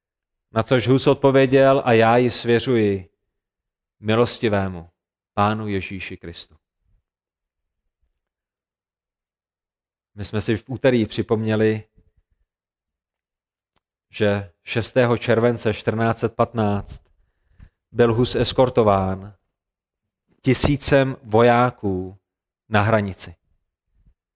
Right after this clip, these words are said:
Naposledy poklekl, pomodlil se, potom ho řetězy přivázali ke kůlu, kolem naskládali dřevo,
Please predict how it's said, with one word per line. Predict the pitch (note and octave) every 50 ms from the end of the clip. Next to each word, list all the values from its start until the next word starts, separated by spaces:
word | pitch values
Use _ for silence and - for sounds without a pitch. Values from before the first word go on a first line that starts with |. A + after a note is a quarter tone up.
| _ _ _ _ _ _ _ _ _ _ _ _ _ -
Naposledy | G#2+ G2+ A#2+ A#2+ - - B2 A2+ G#2+
poklekl, | - A#2+ A2+ - C3 B2+ A#2+ - D3+ D3+ C#3+ - - - _ _ _ _ _ _ _ _ _ _ _ _ _ -
pomodlil | - A2+ A2+ A#2+ B2+ B2 C3 B2+ C3 C3
se, | B2 - - C#3 C3+ D3 - _ _ _ _ _ _ _ _ _ _ _ _ _ _ _ _ _ _ _
potom | - - - A#2
ho | A2 A2+ A#2+
řetězy | A2+ - B2+ - - C3+ B2 - C#3+ C#3
přivázali | C3 - - C3 A#2 A#2 A#2 A#2 A#2 A2+ G#2 G#2
ke | - A2+ A2
kůlu, | - C3 B2+ C3 C3+ C#3 C#3+ D3 C#3 _ _ _ _ _ _ _ _ _ _ _
kolem | - A#2 A2 A2+ A2+
naskládali | A#2 A#2+ A#2 - - C3 B2+ B2+ B2 A#2+ A2+ A2
dřevo, | G2+ F#2 G#2+ A#2+ A#2+ C3 D3 D3